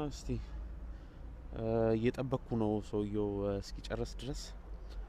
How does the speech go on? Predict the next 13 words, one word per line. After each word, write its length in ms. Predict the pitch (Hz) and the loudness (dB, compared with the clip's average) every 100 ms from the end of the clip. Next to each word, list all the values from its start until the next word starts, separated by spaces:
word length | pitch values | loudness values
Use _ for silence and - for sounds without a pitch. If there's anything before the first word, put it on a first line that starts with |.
| - - | -8 -4
እንግዲህ 320 | 113 123 156 | 0 2 2
የእናንተም 460 | 131 127 127 127 127 | 4 4 4 2 2
ውሳኔ 300 | 120 - 120 | 2 2 4
ያስፈልገኛል። 720 | 113 - 107 104 101 101 95 | 2 0 0 0 2 2 0
እ፣ 140 | 95 95 | 0 0
ኮመንት 340 | - 117 113 107 | 0 2 2 2
ላይ 140 | 107 101 | 2 0
ጻፉልኝ 480 | 95 - 92 90 - - - - - - - | -2 -6 -6 -6 -8 -10 -10 -10 -10 -10 -10
ፕሊስ፣ 300 | - 101 98 - | -4 -2 -2 -2
እ፣ 120 | 95 95 95 - - - - - - - - - - | -2 0 -2 -6 -10 -12 -12 -12 -10 -10 -10 -10 -2
ምን 140 | 104 | 4
አይነት 220 | 117 104 - | 4 4 2
መኪና 300 | 98 101 | -2 0